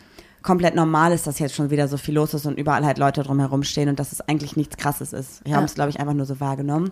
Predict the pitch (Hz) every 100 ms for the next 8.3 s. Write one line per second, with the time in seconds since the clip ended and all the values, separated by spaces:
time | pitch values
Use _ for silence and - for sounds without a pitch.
0 | - - 202 190 208 - 160 170 165 -
1 | 165 160 165 160 156 151 147 165 165 165
2 | 147 160 170 - 180 170 - 151 151 156
3 | - 185 185 202 226 233 _ _ _ _
4 | - 170 170 151 151 147 170 165 151 -
5 | 151 143 139 170 170 160 160 143 147 147
6 | 147 147 143 139 135 165 165 - 170 -
7 | 151 151 - 147 143 139 147 156 165 -
8 | 175 196